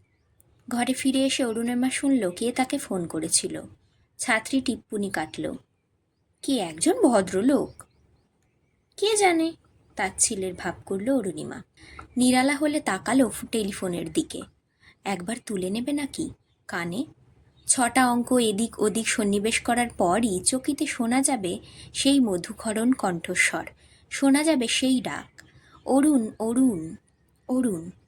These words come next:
অরুণ, আমার ভোরের অরুণ, লজ্জার অরুণ, কামনার অরুণ।" পুরুষের নাম ধরা ডাক শুনতে কী যে অদ্ভুত লাগে, প্রায় সূচ্যাগ্র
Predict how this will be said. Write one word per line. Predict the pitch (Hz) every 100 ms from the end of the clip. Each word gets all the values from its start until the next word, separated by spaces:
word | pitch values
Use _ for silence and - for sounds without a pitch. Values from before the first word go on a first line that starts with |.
| _ -
অরুণ, | 220 196 165 156 - -
আমার | 202 214 226
ভোরের | 196 - 202 226 180
অরুণ, | 143 151 160 - - - - -
লজ্জার | 220 226 202 254 254
অরুণ, | 185 170 160 160 - -
কামনার | 208 208 214 202 196
অরুণ।" | 185 165 156 160 - - - - -
পুরুষের | 254 254 - 269 247
নাম | 220 202 220
ধরা | 214 233 220
ডাক | 190 185 -
শুনতে | - - 254 214
কী | 180 - 254
যে | 269 262
অদ্ভুত | 214 196 202 262 -
লাগে, | 226 208 254 202 190 - _ _
প্রায় | 269 285
সূচ্যাগ্র | - 247 233 - - - 269 240 262 269 185